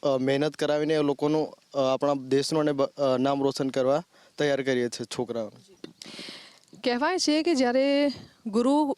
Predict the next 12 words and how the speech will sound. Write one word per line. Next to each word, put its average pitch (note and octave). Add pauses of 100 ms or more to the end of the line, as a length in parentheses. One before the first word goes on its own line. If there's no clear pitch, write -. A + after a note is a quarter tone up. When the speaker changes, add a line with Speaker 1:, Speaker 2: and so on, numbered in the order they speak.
Speaker 2:
વિદ્યાર્થીઓને A#3+
શીખવાડતા A3+
હોય B3
કંઈ D4+
તો G#3
વગર G3+
દક્ષિણાએ, A#3+
અ, G3+
શિક્ષા A3+
આપવામાં G#3+
નથી F3
આવતી. D3